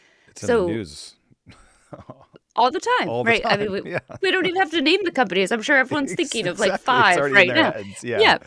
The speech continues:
Speaker 2: exactly.
Speaker 1: <laughs>
Speaker 2: So, you know,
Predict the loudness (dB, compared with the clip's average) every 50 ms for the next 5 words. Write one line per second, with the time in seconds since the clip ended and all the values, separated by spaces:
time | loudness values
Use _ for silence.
0 | -6 -4 -4 -2 0 0 0 0 -2 -6 -8 -8 -10 _ _ -20 _ _ -20 -20
1 | _ _ _ -18 -12 -4 0 2 2 2 2 0 -6 _ _ _ _ _ _ _
2 | _ _ _ _ _ -12 -2 0 0 0 0 -4